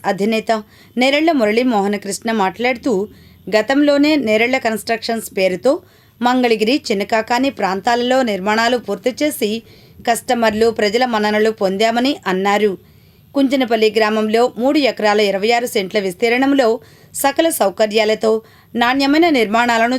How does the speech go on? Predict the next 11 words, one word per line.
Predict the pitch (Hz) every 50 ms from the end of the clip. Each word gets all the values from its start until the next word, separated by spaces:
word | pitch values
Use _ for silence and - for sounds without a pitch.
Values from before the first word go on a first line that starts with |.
| - -
చేపడుతున్నామని | 208 190 185 - 220 233 - 262 247 247 233 233 233 233 247 262 - - - 190
ఆయన | 190 190 196 240 269 - -
తెలిపారు. | 208 185 180 175 180 214 208 208 208 202 190 180 - - - - - - - - - - 190
మూడు | 208 233 240 254
వందల | 254 254 247 233 220 -
పైగా | 220 208 196 185 220 214 214 -
ప్లాట్లతో | 214 208 202 214 - 226 226 220 226 220 214 208 - - - - - - - 240
అమరావతి | 247 269 277 277 277 285 285 311 285 254 220
మెడోస్ | 208 208 233 240 226 - 214 208
నిర్మాణం | 208 190 214 214 226 247 269 269 -
చేస్తున్నామన్నారు. | - 302 311 - - 277 247 226 202 190 196 202 202 202 208 208 208 208 214